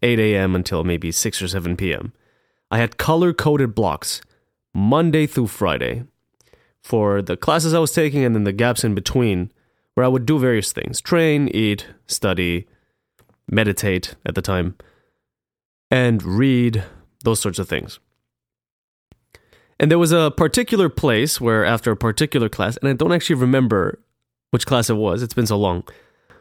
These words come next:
but a particular place where after I got out of a certain class, I would sit down in this one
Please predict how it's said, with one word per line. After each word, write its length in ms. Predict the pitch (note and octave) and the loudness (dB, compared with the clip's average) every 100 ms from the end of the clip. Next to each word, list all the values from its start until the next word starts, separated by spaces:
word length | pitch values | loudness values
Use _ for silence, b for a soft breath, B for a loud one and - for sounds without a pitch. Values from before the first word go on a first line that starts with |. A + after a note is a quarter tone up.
| b - | b -4
but 320 | A#2+ B2+ A#2 | 0 2 2
a 80 | C3+ | 0
particular 580 | C#3 D3+ A#3+ A#3 G3+ D#3 | 0 0 0 0 2 2
place 380 | - B2+ E2+ - | 2 0 0 0
where 100 | B2 | 2
after 300 | C3 - A#2 | 2 2 0
I 80 | A#2 | 2
got 180 | D3+ | 2
out 120 | E3+ D3+ | 2 2
of 80 | |
a 80 | A#2 | 2
certain 260 | - D3 B2 | 2 0 0
class, 480 | - - C#3 - - _ _ _ _ _ - | -2 -4 -4 -6 -12 _ _ _ _ _ 0
I 40 | |
would 140 | C3 - | 2 2
sit 180 | G#3 | 2
down 380 | F3 D3 C3 D3 - _ | 2 2 2 0 -6 _
in 80 | A2+ | 0
this 180 | A2 G2 | 2 0
one 320 | A2 B2 B2+ | 2 2 0